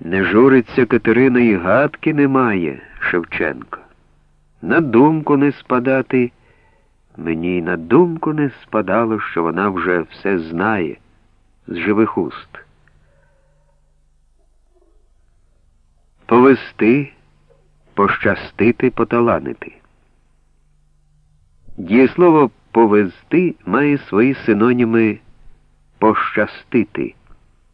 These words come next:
Може, на той рік пощастить мені зібрати більше матеріалу, Коцюбинський,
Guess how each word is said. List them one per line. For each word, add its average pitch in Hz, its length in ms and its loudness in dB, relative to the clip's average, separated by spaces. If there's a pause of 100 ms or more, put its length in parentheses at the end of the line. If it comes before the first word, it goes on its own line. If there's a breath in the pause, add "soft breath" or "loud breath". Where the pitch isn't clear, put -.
(400)
Може, 127 300 -2
на 117 120 0
той 110 260 4
рік 113 280 0
пощастить - 880 -2
мені 147 340 -2
зібрати 90 580 -2
більше 78 500 -4
матеріалу, 78 760 -8 (520)
Коцюбинський, 87 920 -4